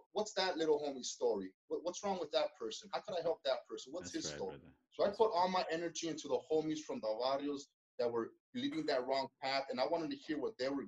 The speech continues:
Speaker 1: going through, right? Or how to, so I put all my energy into that.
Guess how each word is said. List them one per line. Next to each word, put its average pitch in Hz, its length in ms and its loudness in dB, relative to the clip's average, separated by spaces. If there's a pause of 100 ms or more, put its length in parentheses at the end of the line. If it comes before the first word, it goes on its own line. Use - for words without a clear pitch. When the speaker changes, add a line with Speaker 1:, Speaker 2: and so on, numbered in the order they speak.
Speaker 1:
going 120 280 0 (140)
through, 95 160 -12 (120)
right? 123 200 -2 (300)
Or 113 180 -2
how 139 120 4
to, 156 180 2
so 127 160 -4
I 151 60 0 (100)
put 170 100 2 (100)
all 156 140 4
my 151 160 0 (100)
energy 147 460 -4
into 131 220 -8 (160)
that. 110 220 -4